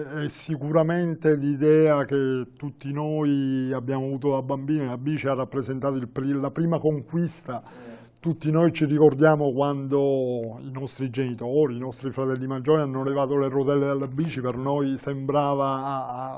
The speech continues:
Speaker 1: a essere
Speaker 2: Impossibile,
Speaker 1: arrivati su-,
Speaker 2: eh.
Speaker 1: essere arrivati sulla Luna, per cui la
Speaker 2: Ok.
Speaker 1: bici,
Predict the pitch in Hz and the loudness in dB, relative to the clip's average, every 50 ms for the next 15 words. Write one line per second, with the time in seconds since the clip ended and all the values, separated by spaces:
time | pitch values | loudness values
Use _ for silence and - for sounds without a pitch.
0 | 147 - - 143 147 131 135 139 143 143 143 143 156 156 156 151 151 113 113 113 | -14 -16 -16 -14 -12 -8 -4 -2 0 0 2 4 4 4 4 4 2 0 -2 -2
1 | 113 - - - 131 147 165 170 - 175 165 165 165 156 160 170 160 156 - 156 | -4 -6 -8 -10 -8 -6 -6 0 6 8 10 10 10 10 10 8 8 8 4 2
2 | 165 160 165 156 160 160 156 143 127 120 117 123 123 - - 156 143 131 127 127 | 6 8 8 8 8 4 2 -2 -4 -6 -8 -8 -8 -4 -2 -2 -2 -2 -4 -6
3 | 127 120 147 165 180 180 - - 147 131 | -8 -6 -4 -4 -4 -4 -4 -4 -6 -8